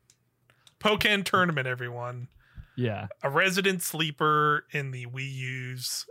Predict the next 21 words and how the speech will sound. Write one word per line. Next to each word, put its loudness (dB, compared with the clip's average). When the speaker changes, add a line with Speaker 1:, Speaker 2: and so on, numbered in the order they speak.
Speaker 1:
uh, 0
s-, -6
uh, -2
uh, -4
content 2
or, -2
uh, 0
Speaker 2:
Library. -8
Speaker 1:
library 4
of -2
games. -8
Yes, -6
thank -8
you, -8
uh, 2
that 0
I, 4
that -2
I 6
really 6
liked. 2